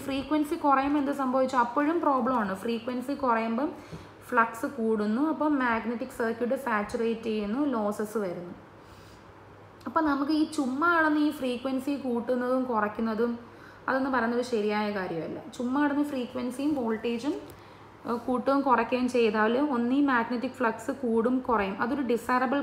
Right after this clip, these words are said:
condition അല്ല. അപ്പം നമ്മൾ കുറച്ച് conditions apply ചെയ്ത് വെച്ചിട്ട് വേണം frequency കൂട്ടുകയും കുറയ്ക്കുകയും ചെയ്യേണ്ടത്. അതായത് നമ്മളൊരു ച്-, ഒരു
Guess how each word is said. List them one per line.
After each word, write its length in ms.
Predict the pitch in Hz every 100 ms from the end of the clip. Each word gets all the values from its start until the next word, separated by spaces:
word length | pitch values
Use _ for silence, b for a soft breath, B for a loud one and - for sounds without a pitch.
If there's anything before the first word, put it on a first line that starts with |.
| 277
condition 440 | 220 196 208 - 196
അല്ല. 140 | 180 180 - B B B
അപ്പം 140 | 311 294
നമ്മൾ 160 | 302 330 285
കുറച്ച് 320 | 254 254 349 294
conditions 760 | 233 226 262 277 294 277 262 302 - 214
apply 320 | - 285 311 320
ചെയ്ത് 220 | 277 247 233
വെച്ചിട്ട് 360 | 208 - 220 254 202
വേണം 360 | 190 185 285 427 B B B B -
frequency 580 | 254 240 220 233 233 311 320
കൂട്ടുകയും 420 | 254 226 226 262 320
കുറയ്ക്കുകയും 400 | 285 226 196 254 311
ചെയ്യേണ്ടത്. 380 | 233 190 165 - - - - - - B B B B 320
അതായത് 360 | 311 262 226 311 302
നമ്മളൊരു 400 | 285 294 254 339 -
ച്-, 100 | - -
ഒരു 120 | 269